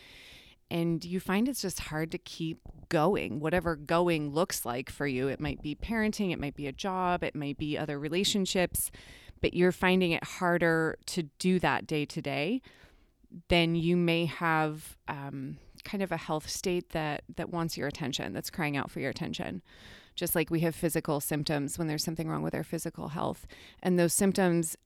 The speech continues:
don't make you a bad person. They just mean that your body needs your attention. So if your mind is crying out for attention, it doesn't mean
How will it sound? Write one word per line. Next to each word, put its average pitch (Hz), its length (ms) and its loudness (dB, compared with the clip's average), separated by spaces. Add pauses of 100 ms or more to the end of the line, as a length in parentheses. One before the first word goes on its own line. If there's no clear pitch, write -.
don't 170 320 4
make 151 300 2
you 170 80 6
a 147 60 6
bad 139 280 0
person. 160 640 0 (480)
They 165 220 2
just 156 280 -2
mean 151 440 0
that 147 220 -6
your 151 120 -2
body 143 300 -2
needs 139 240 -4
your - 100 -4
attention. - 540 -6
So 151 240 0
if - 160 -4
your 175 100 -2
mind 151 300 -4
is - 140 -8
crying 147 280 -6
out - 100 -4
for - 120 -8
attention, 156 560 -2 (420)
it 165 100 -10
doesn't 175 220 2
mean 156 460 2